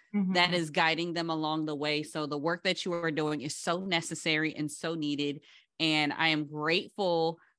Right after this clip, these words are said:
Speaker 2: for what you're doing. I'm excited for your
Speaker 1: <laughs>
Speaker 2: graduation. So keep me posted on that,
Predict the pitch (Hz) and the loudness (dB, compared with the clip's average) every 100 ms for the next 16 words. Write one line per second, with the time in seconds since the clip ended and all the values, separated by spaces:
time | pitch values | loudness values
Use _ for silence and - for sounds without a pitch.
0 | _ 190 180 170 160 151 165 185 160 147 | _ -2 2 2 2 0 -2 -2 -2 -2
1 | 147 170 175 175 175 170 156 151 - - | -4 -2 0 0 0 0 0 -4 -2 4
2 | 190 214 240 240 240 208 202 185 180 180 | 4 6 4 4 0 4 6 6 4 2
3 | 175 180 - 233 190 - 247 220 214 220 | 0 0 -2 -2 -2 0 0 0 4 4
4 | 214 226 226 185 175 175 160 165 185 | 4 4 4 6 4 2 4 6 4